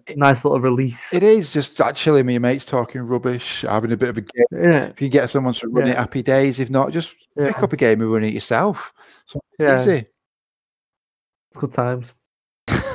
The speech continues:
Speaker 1: It was an absolute shit show, but it, it's, it's funny. Um, but yeah, I'm, I'm really enjoying it. So you do, you,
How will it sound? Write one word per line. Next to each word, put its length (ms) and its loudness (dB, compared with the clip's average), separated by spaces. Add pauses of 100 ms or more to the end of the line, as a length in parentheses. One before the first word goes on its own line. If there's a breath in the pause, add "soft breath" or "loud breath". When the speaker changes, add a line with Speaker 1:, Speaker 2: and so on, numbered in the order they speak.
(840 loud breath)
Speaker 1:
It 120 6
was 200 4
an 80 4
absolute 480 0
shit 260 -8
show, 300 -8
but 260 -4
it, 260 -4
it's, 200 -6
it's 280 -2
funny. 480 -4
Um, 460 -4 (420 soft breath)
but 100 -2
yeah, 140 4
I'm, 80 2
I'm 180 2
really 200 4
enjoying 360 2
it. 260 -4 (180)
So 140 -6
you 160 -2
do, 100 -4
you, 180 -6